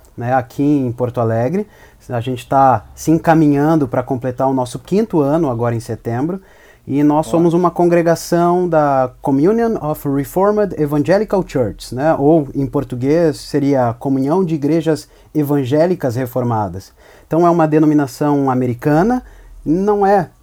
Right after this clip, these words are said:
Speaker 1: não é muito conhecida aqui no Brasil, talvez mais conhecida, ah, pelos pastores, pelo pastor Douglas Wilson ou o pastor Peter Leihart,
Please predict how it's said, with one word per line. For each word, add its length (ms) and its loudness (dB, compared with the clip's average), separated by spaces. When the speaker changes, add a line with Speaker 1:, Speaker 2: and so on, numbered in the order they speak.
Speaker 1:
não 160 -2
é 20 0
muito 380 2
conhecida 720 0
aqui 180 -4
no 80 -2
Brasil, 400 0
talvez 360 0
mais 200 2
conhecida, 720 -2
ah, 440 0
pelos 300 -2
pastores, 720 -2
pelo 240 -6
pastor 320 -2
Douglas 340 -2
Wilson 720 0
ou 180 -2
o 40 -4
pastor 340 -8
Peter 560 -2
Leihart, 540 0